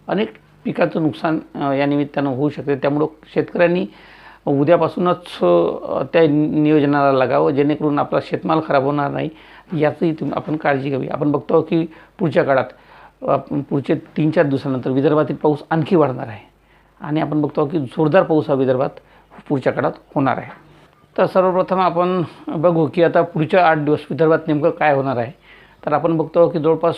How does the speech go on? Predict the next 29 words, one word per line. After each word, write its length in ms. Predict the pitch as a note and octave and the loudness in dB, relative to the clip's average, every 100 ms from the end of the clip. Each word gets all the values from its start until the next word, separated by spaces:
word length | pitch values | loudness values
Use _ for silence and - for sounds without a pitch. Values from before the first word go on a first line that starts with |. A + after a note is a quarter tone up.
| - | -6
उद्या, 680 | E3+ - D3+ C#3+ D#3+ E3+ E3+ - - D#3+ | -10 -6 -6 0 4 4 4 -2 -10 -6
अ, 100 | C#3+ | -4
दुपारनंतरच 680 | C#3+ C3+ D#3 D3+ B2+ B2 A#2 - - - - | -2 0 0 0 -2 -4 -6 -12 -20 -14 -4
किंबहुना 340 | D#3 D#3+ F3 | 0 0 -2
सायंकाळच्या 480 | E3+ D3+ C#3+ C#3 B2 | 0 0 0 -2 -4
सुमारास, 340 | C3 B2+ D#3+ - _ - - - - _ _ _ - | -6 -6 -8 -10 _ -20 -20 -20 -20 _ _ _ -4
अ, 100 | C#3+ | -2
विदर्भाच्या 460 | C#3+ D#3+ D#3+ E3 | 2 2 2 2
अनेक 260 | D#3 D3+ D3+ | 0 0 0
भागामध्ये 540 | C3+ C3+ D3 D3 F3 A#3+ _ _ C4 - A#3 A3 | 0 0 0 0 -2 -6 _ _ -16 -12 -8 -2
ढगांची 340 | D3 D3+ C#3+ | 0 0 0
दाटी 420 | D3+ D3+ D#3+ D#3 - | 0 0 0 -4 -6
होणे 420 | F3+ D3 C3+ D3 | -6 -4 -2 -2
सुरू 220 | C#3+ E3 C#3 | -2 -2 -2
होऊन 120 | C3+ | -2
जाईल, 140 | C#3 | -4
आपण 200 | C3 C3+ | -4 -4
बघतो. 340 | B2 - C3 - - - - - | -6 -4 -6 -6 -20 -20 -12 -4
आणि 180 | D#3+ | -2
उ-, 420 | E3+ F#3 G3+ C#4+ D#3 | -2 -4 -6 -6 -4
उद्या 220 | D3+ E3 | 2 2
रात्री 280 | C#3+ D3+ E3 | 2 0 -2
उशिरा 360 | C#3 G3+ E3 - - _ - - | 0 2 2 0 -8 _ -20 -14
आपण 320 | C#3 D3+ C#3 | -4 -2 0
बघतो 360 | C#3 - D#3 C#3+ | -2 0 -2 0
की 120 | E3+ | -2
विदर्भाच्या 460 | D#3 D3 D#3 D3+ D#3 | 0 2 2 2 0
अनेक 240 | D3+ F3+ | 0 0
भागामध्ये 420 | C#3 C3 C3 B2 | 0 -4 -6 -8